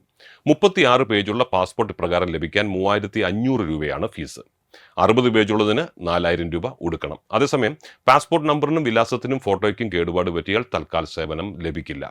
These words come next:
ഇനി ഒരുപക്ഷെ വിദേശയാത്രയ്ക്കിടെ പാസ്പോർട്ട് നഷ്ടമാവുകയാണെങ്കിൽ എന്തു ചെയ്യണമെന്ന് പലർക്കും സംശയമുണ്ടായേക്കാം.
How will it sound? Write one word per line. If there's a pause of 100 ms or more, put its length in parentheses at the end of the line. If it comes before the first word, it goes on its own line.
(520)
ഇനി
ഒരുപക്ഷെ
വിദേശയാത്രയ്ക്കിടെ
പാസ്പോർട്ട്
നഷ്ടമാവുകയാണെങ്കിൽ
എന്തു
ചെയ്യണമെന്ന്
പലർക്കും
സംശയമുണ്ടായേക്കാം.